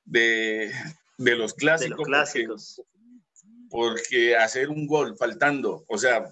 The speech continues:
Speaker 1: vos ganando tres dos, que le volteas un partido y y te hacen un gol ya para acabarse el partido. Es como si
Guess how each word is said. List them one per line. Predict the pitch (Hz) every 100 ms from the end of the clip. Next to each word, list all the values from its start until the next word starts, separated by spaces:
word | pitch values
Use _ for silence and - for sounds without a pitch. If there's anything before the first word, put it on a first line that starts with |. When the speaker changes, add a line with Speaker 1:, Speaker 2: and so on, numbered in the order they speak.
| - 104
Speaker 1:
vos | 117 131
ganando | 156 151 156 156 151 147 131 123 - _ _ _ _ _ -
tres | 135 135 135
dos, | 117 92 80 - - _ - - _ _ _ -
que | 123
le | 123 131
volteas | 120 110 104 127 139 151
un | 139
partido | 139 127 - 113 90 - _ _ _ - - _ _ _ _ -
y | 123 120 120 117 117 117 120 - - - - - _ _ _ -
y | 123
te | 135
hacen | 127 139 156 156
un | 156 147
gol | 156 160 160 - _ _
ya | 135 143 139
para | 160
acabarse | 139 131 131 151
el | -
partido. | 117 107 160 165 127 113
Es | 98 113
como | - 139 127
si | 113 107 101 98 95